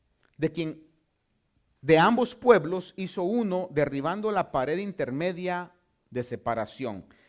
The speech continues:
For he, Jesus Christ himself, is our peace." Él nos, por medio de Él, tenemos paz para con Dios.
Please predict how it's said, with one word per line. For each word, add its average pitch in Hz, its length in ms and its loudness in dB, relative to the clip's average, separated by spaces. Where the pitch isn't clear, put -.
For 160 260 0
he, 254 600 -4
Jesus 214 320 -4
Christ 160 400 0
himself, 156 680 -2
is 185 280 -6
our 165 360 0
peace." - 840 -10
Él 208 520 4
nos, 135 320 -8
por 151 140 -8
medio 185 240 0
de 175 220 2
Él, 160 440 0
tenemos 139 380 -8
paz 151 340 -2
para 123 240 -6
con 117 160 -10
Dios. 127 380 -6